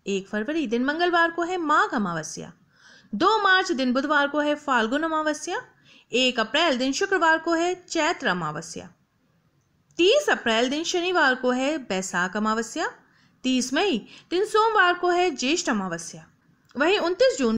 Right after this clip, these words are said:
बुधवार को है आषाढ़ अमावस्या, अट्ठाईस जुलाई दिन गुरुवार को है श्रावण अमावस्या,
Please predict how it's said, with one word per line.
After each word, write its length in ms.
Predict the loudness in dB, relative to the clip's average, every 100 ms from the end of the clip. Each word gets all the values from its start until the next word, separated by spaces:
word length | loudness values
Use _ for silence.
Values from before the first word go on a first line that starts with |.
| -2
बुधवार 320 | 0 2 2
को 120 | 2 0
है 200 | 0 0
आषाढ़ 420 | 0 0 2 2
अमावस्या, 560 | 2 0 -6 -8 -12 -14 -18 _ _ _ _ _ _ _ _ -6
अट्ठाईस 560 | -6 -4 2 2 2 0
जुलाई 320 | 2 2 0
दिन 200 | 0 0
गुरुवार 400 | 0 2 2 2
को 140 | 0
है 240 | -2 -2 -4
श्रावण 400 | -4 -2 0 2
अमावस्या, 540 | 2 0 -2 -4 -6